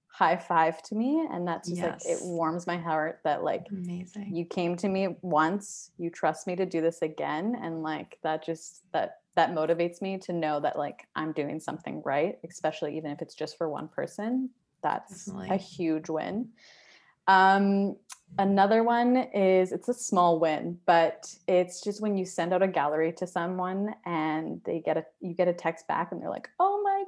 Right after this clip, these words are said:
Speaker 1: God, I loved it. I looked so
Speaker 2: <laughs>
Speaker 1: good. These are awesome." And I'm like, "Yeah, you did."
Speaker 2: Yes.
Speaker 1: And that's just, like, those little things kind of motivate me. It's just, like, when people are happy, and even though, like, I kind of doubt myself sometimes,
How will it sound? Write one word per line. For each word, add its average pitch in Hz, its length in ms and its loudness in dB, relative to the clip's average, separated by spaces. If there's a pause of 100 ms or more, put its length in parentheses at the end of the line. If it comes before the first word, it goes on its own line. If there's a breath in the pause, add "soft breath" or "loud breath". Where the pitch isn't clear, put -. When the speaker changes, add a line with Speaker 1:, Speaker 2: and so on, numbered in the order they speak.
Speaker 1:
God, 349 300 6
I 339 180 10
loved 339 520 4
it. 359 400 4
I 254 80 8
looked 320 260 2
so 220 280 4
Speaker 2:
<laughs> 226 140 -4
Speaker 1:
good. 349 480 6
These 269 180 -2
are - 200 0
awesome." 320 400 6
And 311 180 4
I'm 233 100 0
like, 226 180 2 (220)
"Yeah, 269 340 6
you 381 220 4
did." 277 320 6 (180)
Speaker 2:
Yes. 202 840 0
Speaker 1:
And 214 420 -6
that's 202 260 4
just, 220 220 2
like, 175 380 4 (340)
those 233 140 6
little 220 240 6
things 170 340 2
kind 170 160 0
of 160 60 0
motivate 151 400 2
me. 151 120 -4
It's 180 100 -2
just, 247 140 2
like, 294 120 2
when 254 100 4
people 220 240 4
are 202 120 8
happy, 165 600 0 (240)
and 170 340 -4
even 190 220 0
though, 175 180 2
like, 160 240 0 (100)
I 170 100 -2
kind 185 200 -4
of 165 140 -2
doubt 151 220 0
myself 170 360 -2
sometimes, 170 640 -4